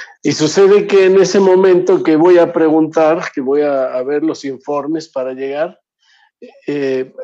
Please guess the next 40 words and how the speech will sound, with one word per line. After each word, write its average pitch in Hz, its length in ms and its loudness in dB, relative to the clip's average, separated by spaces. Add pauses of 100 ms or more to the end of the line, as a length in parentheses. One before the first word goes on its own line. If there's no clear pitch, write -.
(120)
eh, 147 80 -4
me 156 140 -2
dicen 175 400 0
aquí, 190 440 -4
"Mira, 185 260 2
aquí 196 220 -6
pasa 170 380 -4
el 151 100 -6
autobús 147 880 -8 (100)
y 147 120 -4
ese 175 220 -4
te 139 160 -8
lleva 160 380 0
a - 20 -2
la 127 200 -6
Plaza 151 400 -6
Colón, 156 460 -4
que 147 120 -14
está 131 240 -12
cerca 147 400 -8
del 151 200 -6
centro, 180 580 -6 (640)
y 147 180 -6
ahí 160 320 2
ya 160 160 0
te - 100 -4
puedes 139 320 -6
mover, 135 500 -6
porque 117 220 -16
si 131 140 -16
te 143 100 -8
vas 160 300 -4
en, 131 640 -4
en 135 180 -10
el 139 180 -8
metro 175 420 -4
te 147 80 -8
vas 127 200 -8
a 127 60 -10
perder 170 720 -4